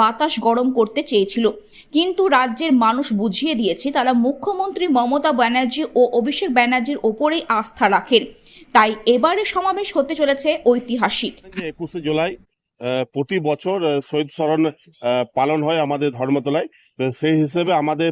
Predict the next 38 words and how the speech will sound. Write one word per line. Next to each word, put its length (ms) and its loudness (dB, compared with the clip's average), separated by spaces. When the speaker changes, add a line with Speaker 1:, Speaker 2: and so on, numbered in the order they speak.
Speaker 2:
পশ্চিম 320 -6
বর্ধমান 340 0
জেলা 220 0
তৃণমূল 360 -2
যুব 180 -4
কংগ্রেসে, 440 -2
আহ, 560 -6
গত 120 -2
রবিবার 380 0
একটা 220 -4
মিটিং 200 -2
হয়। 160 -2
সেই 200 0
মিটিংয়ে 340 0
নির্দেশ 360 0
দেওয়া 180 0
হয়েছিল 220 0
প্রতিটি 360 -2
ব্লকের 360 -2
যুব 100 -4
সভাপতিদেরকে 640 -2
যে 140 -4
অন্তত 220 -2
প্রচারটা 420 -4
আমাদের 240 -2
শুরু 200 0
করে 160 2
দেওয়ার 220 0
জন্য। 140 0
আমাদের 320 2
গতকাল 400 -2
থেকে 200 -2
পশ্চিম 320 -4
বর্ধমানের 520 -2
সমস্ত 280 -4
ব্লকে 300 -2
দেওয়াল 320 2
লিখনের 320 -2